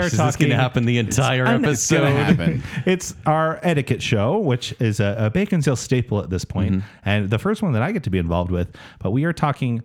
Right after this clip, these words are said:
Speaker 2: spoiler etiquette.
Speaker 3: This is one that we've actually,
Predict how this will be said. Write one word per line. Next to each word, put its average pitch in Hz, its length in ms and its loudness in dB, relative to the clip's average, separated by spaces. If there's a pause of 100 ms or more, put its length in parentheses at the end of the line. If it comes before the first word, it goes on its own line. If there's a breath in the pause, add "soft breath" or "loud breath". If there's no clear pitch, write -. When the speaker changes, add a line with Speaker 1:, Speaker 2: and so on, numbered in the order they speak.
(120)
Speaker 2:
spoiler 147 840 -2
etiquette. - 540 -6 (200 loud breath)
Speaker 3:
This 156 140 0
is 190 120 0
one 160 200 0
that 131 100 0
we've 117 220 0
actually, 120 380 0